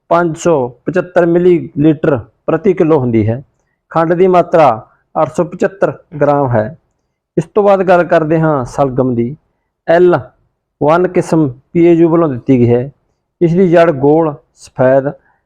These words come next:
ਪੱਧਰੀ, ਚੂਹੇ ਪੂਛੀ ਅਤੇ ਨੀਵੀਂ ਨੀਵੀਂ ਮਹਿਕ ਵਾਲੀ ਹੁੰਦੀ ਹੈ। ਇਹ ਕਿਸਮ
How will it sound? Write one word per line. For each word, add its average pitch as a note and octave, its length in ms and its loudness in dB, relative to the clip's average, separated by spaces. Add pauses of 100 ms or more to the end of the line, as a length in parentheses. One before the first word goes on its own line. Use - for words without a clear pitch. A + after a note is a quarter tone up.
(180)
ਪੱਧਰੀ, F3 540 0 (100)
ਚੂਹੇ F#3+ 280 2
ਪੂਛੀ F3+ 460 0
ਅਤੇ E3+ 440 -2 (280)
ਨੀਵੀਂ G3 280 2
ਨੀਵੀਂ G3 240 0
ਮਹਿਕ E3+ 320 0
ਵਾਲੀ E3 300 2
ਹੁੰਦੀ A2+ 520 0
ਹੈ। A2+ 200 -2 (460)
ਇਹ G3 140 2
ਕਿਸਮ F#3 440 -2